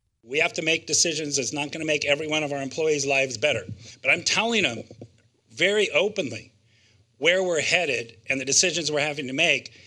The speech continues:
and that these decisions are not gonna make it better for them tomorrow or the next day.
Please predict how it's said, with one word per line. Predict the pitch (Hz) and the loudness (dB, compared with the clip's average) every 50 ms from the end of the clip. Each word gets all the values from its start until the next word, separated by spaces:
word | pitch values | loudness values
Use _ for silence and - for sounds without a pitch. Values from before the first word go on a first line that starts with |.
| - - - | -20 -12 -8
and | 131 139 | -4 -2
that | 135 131 | -2 -2
these | 147 170 175 170 | 0 0 0 2
decisions | - 180 - - 208 196 160 156 143 139 143 | 2 2 4 4 4 2 0 0 -2 -2 -2
are | 139 | -2
not | 135 147 160 175 - | 0 0 0 0 0
gonna | - 185 180 | -2 -2 0
make | 180 175 170 - | 0 0 0 0
it | 156 139 | 0 0
better | 165 156 156 160 | 2 2 2 2
for | - 165 156 | -2 -4 -2
them | 143 151 143 135 131 | -2 -2 -2 -4 -6
tomorrow | - - - 151 143 139 143 147 147 143 143 139 - _ _ _ _ _ _ | -6 -6 -4 -2 -2 0 0 0 0 0 -2 -4 -8 _ _ _ _ _ _
or | - 131 | -4 -4
the | 123 123 | -2 -2
next | 131 160 202 196 - - | -2 -2 -2 -2 -4 -2
day. | - 123 117 110 110 117 | -2 -2 -2 -2 -4 -10